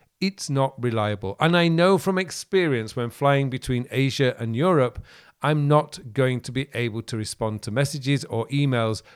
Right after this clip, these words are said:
for the fifteen-hour flight. Equally, you should never be expected to be instantly available for your clients when not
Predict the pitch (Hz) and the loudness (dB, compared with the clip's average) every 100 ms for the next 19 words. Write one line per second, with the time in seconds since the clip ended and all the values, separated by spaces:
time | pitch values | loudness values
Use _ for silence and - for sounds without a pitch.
0 | _ - 131 143 120 104 - 117 107 101 | _ -6 -6 -4 -4 -4 -6 -2 -2 -4
1 | 95 98 92 92 - 147 113 87 - _ | -6 -6 -4 -6 0 0 0 -4 -14 _
2 | _ _ _ 143 147 160 156 175 156 - | _ _ _ -6 -2 0 4 2 0 -8
3 | - 156 143 175 135 139 156 165 156 156 | -4 -2 0 0 2 4 4 2 0 -2
4 | - 127 127 - 123 - 123 - 117 113 | -2 -2 -2 -4 -4 -2 -2 -2 -4 -6
5 | _ - 208 160 - 139 120 113 104 117 | _ -2 -2 -2 -2 -2 -2 -4 0 2
6 | 147 139 131 117 113 104 - 143 139 131 | 4 4 0 0 -4 -4 -2 0 0 -2
7 | - _ 110 113 117 113 - 110 95 - | -8 _ -2 -2 -2 -6 -6 -4 -4 -6